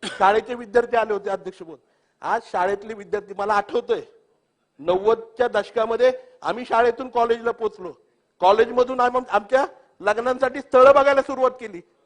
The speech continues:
तोपर्यंत आम्हाला जात माहित नव्हती, तोपर्यंत आम्हाला माहित नव्हतं की आपलं आपल्या जातीचंच लग्न होतं म्हणून, तोपर्यंत निश्चितपणे माहित नव्हतं, अध्यक्ष महोदय. तुमच्याही पिढीमध्ये तसंच असेल, परंतु अध्यक्ष महोदय, आज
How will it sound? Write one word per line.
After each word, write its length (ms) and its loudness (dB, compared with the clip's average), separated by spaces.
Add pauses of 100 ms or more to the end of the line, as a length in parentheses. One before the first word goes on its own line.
(140)
तोपर्यंत 440 4
आम्हाला 300 4
जात 280 2
माहित 260 -6
नव्हती, 340 -4 (560)
तोपर्यंत 400 4
आम्हाला 240 4
माहित 340 0
नव्हतं 340 0 (640)
की 60 2
आपलं 320 2
आपल्या 300 2
जातीचंच 500 0
लग्न 260 -12
होतं 280 -12
म्हणून, 200 -14 (360)
तोपर्यंत 420 6
निश्चितपणे 560 -2
माहित 300 -2
नव्हतं, 220 -2
अध्यक्ष 320 -4
महोदय. 240 -10 (380)
तुमच्याही 340 2
पिढीमध्ये 500 -2
तसंच 220 2
असेल, 280 -2 (500)
परंतु 240 -8
अध्यक्ष 320 -6
महोदय, 180 -4
आज 240 0